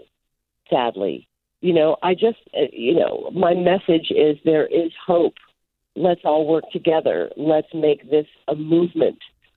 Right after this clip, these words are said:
You know, let's make this a movement of people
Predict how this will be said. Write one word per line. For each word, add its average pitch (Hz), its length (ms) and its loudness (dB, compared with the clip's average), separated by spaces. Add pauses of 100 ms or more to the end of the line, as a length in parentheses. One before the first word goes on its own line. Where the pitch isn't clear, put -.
(100)
You 160 100 0
know, 147 220 4
let's 170 260 -2
make 160 300 -2
this 143 240 0
a 151 120 -2
movement 156 600 0
of 135 160 -2 (180)
people 139 300 -2